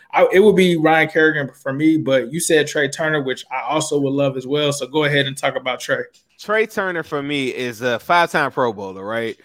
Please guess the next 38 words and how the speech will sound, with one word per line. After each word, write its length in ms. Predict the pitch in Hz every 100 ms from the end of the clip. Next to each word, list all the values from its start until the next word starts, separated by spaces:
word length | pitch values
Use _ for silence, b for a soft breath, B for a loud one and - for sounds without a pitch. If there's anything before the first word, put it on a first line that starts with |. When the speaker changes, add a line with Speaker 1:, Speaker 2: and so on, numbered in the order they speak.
| b b b
Speaker 2:
Uh, 420 | 131 131 123 117 107 -
people 380 | 208 202 220
think 440 | 214 - 180 151 - 131
that 460 | 147 139 131 120 - _ _ _ _ _
Trey 300 | - 196 202
Turner, 360 | - 202 180 156
for 220 | 151 131
whatever 540 | 127 131 151 190 208
reason, 480 | 196 202 185 139 139
because 320 | 131 135 156
he 80 | 143
had 140 | 156 131
a 40 |
down 360 | 123 143 147 147
year 140 | 143
with 140 | 139 123
the 140 | 127
injuries 400 | 143 143 135 117
or 80 | 123
something, 440 | - 147 131 127
is, 340 | 110 127 117 110
like, 460 | 117 113 98 - _ - _ _ _ _ _ -
a 120 | 123
shell 360 | - - 175
of 100 | 185
himself 420 | 170 180 190 180 165
or 80 |
something 380 | 175 185 175 180
like 180 | 175 170
that. 240 | 180 180 -
And 200 | 135 135
I'm 160 | 160 170
here 160 | 165
to 80 | 147
tell 180 | 135 165
you, 220 | 151 147
like, 260 | 131 107 101
nah. 380 | 113 120 107